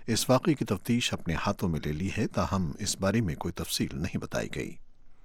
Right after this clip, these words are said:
امریکہ نے جمعے کے دن یہ اعلان کیا ہے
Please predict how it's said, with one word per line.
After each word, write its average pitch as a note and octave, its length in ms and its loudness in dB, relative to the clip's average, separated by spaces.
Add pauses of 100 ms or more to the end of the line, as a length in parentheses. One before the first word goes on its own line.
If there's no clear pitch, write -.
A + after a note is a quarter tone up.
(1700)
امریکہ E3+ 340 8
نے G#3 80 8
جمعے D#3+ 440 6
کے - 140 2
دن G2+ 320 6
یہ E2 260 2
اعلان G#2+ 240 4
کیا F2+ 380 2
ہے - 160 0